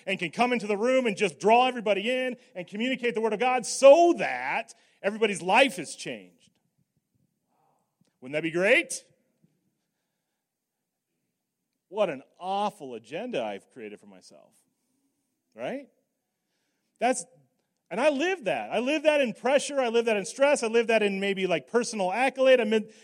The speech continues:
live that in just kind of the way I'm wired. I want to achieve. I want to get things done. I want there to be this space here to where people are drawn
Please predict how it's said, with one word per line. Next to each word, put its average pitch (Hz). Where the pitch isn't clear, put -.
live 220
that 240
in 214
just 175
kind 247
of 214
the 190
way 226
I'm 180
wired. 233
I 214
want 202
to 156
achieve. 277
I 202
want 208
to 208
get 196
things 147
done. 269
I 202
want 233
there 226
to 214
be 220
this -
space 254
here 262
to 247
where 208
people 254
are 185
drawn 262